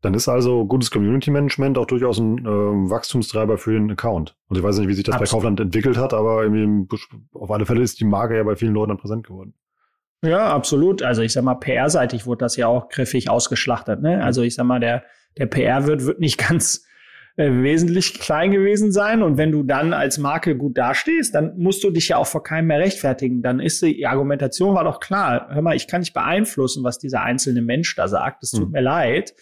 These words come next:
Speaker 2: Ich sehe das nicht so und deshalb hauen wir den da raus." Und
Speaker 1: Hm.
Speaker 2: dann finden das alle auch super.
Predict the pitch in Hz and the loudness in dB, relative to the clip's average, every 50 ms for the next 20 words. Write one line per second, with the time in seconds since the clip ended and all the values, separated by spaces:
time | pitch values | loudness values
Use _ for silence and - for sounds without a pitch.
0 | _ _ _ _ _ _ - 143 120 - 160 170 175 - 131 117 - 160 170 208 | _ _ _ _ _ _ -2 0 2 2 2 4 4 4 2 2 2 2 2 2
1 | 214 - - 147 131 139 147 131 135 139 - - 160 151 135 143 156 170 190 202 | 2 2 0 0 0 0 0 0 0 0 2 0 0 0 2 2 2 2 4 2
2 | 160 131 135 135 131 127 127 127 139 156 170 156 120 117 131 - - - - 131 | 2 2 2 0 0 0 2 2 2 2 2 2 2 0 -2 -6 -8 -10 -10 -4
3 | 131 117 95 90 110 117 120 117 - 156 170 226 226 175 131 120 - - 123 123 | -2 -2 0 0 -2 -2 -4 -4 -2 0 0 0 0 0 0 -2 -2 -2 0 0
4 | 123 127 127 139 131 120 165 220 208 - - 131 - - | 2 2 2 0 0 0 0 0 0 -2 -6 -8 -8 -10